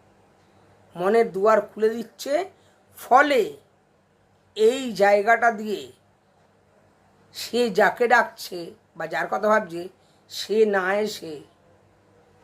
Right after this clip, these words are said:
অন্য কেউও চলে আসতে পারে। কারণ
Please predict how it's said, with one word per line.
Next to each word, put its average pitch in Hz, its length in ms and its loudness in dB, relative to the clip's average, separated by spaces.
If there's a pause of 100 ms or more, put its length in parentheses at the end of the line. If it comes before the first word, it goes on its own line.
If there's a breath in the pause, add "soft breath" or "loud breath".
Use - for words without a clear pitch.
(280)
অন্য 190 400 2
কেউও 190 400 -2
চলে 185 260 -6
আসতে - 380 -12
পারে। - 280 -20 (4000)
কারণ 170 180 -6